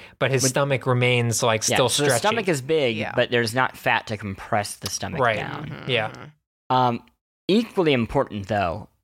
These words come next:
Speaker 2: I'd say maybe more important, is his creation of the Solomon method.
Speaker 1: Yes.
Speaker 2: Which you probably can picture, even if you don't know the name for it.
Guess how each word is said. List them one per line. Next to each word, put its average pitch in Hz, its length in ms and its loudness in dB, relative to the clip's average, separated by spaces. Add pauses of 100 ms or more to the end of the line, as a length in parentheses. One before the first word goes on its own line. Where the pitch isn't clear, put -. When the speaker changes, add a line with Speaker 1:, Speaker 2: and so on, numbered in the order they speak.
(140)
Speaker 2:
I'd 107 160 -2
say 104 140 -6
maybe 98 360 -6
more 101 220 -4
important, - 480 -8 (100)
is 120 320 2
his 120 240 -4
creation 117 760 0 (140)
of 113 640 2 (440)
the 120 200 4
Solomon 117 800 2
method. - 580 -8
Speaker 1:
Yes. 110 500 -2 (240)
Speaker 2:
Which 107 220 -2
you 120 560 0 (320)
probably 170 320 0
can 117 260 0
picture, 196 720 0 (120)
even 127 200 -2
if 120 160 0
you 120 80 2
don't 110 160 2
know 104 320 4
the 101 140 -8
name 101 240 -2
for 85 240 -6
it. - 100 -12